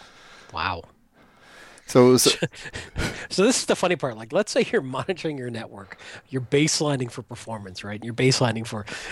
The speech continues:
Speaker 1: and they're already doing it.
Speaker 2: Yeah.
Speaker 1: <laughs> It just looks like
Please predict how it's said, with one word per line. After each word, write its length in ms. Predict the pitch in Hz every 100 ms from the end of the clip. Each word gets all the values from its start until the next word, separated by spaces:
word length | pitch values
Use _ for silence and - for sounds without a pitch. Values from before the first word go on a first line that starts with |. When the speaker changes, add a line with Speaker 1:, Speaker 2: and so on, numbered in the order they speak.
| -
Speaker 1:
and 160 | 160 190
they're 140 | 254
already 340 | 190 226 208
doing 300 | 165 196 170
it. 120 | 87 - _ _ _ - - - -
Speaker 2:
Yeah. 140 | 101
Speaker 1:
<laughs> 480 | - - - 220 -
It 320 | - - -
just 240 | - - 160
looks 240 | 220 -
like 260 | 233 -